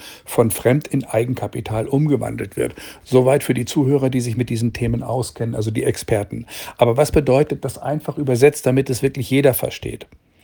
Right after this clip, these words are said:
Wir sprachen neulich im Podcast davon, dass die Banken aus unternehmerischer Sicht eine dramatisch geringe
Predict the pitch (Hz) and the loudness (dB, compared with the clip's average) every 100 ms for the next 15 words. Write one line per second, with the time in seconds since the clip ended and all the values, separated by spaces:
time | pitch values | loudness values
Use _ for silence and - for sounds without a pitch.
0 | - - - - - _ _ _ - 139 | -20 -18 -16 -18 -20 _ _ _ 4 4
1 | - 156 185 190 156 135 175 202 175 156 | 6 4 4 4 6 6 4 2 0 0
2 | - 180 - 135 110 - 95 92 - 101 | 0 -2 -2 -2 -2 -2 -4 -4 -4 -4
3 | 120 208 - _ - - _ - 117 - | -2 -4 -6 _ -20 -20 _ 0 2 4
4 | 135 120 - 120 190 - 202 156 143 - | 0 0 0 0 0 0 0 2 2 0
5 | - 156 151 131 131 139 208 208 196 180 | 0 2 4 2 2 2 2 0 -2 -4
6 | 165 131 131 120 - - - - _ _ | -2 -2 -2 -4 -6 -14 -18 -18 _ _
7 | - 123 123 123 _ _ - 135 123 123 | 0 2 2 0 _ _ 0 4 4 4
8 | 127 147 185 - 185 - - 143 143 147 | 2 0 -2 -2 -4 -2 0 2 2 2
9 | 147 | 0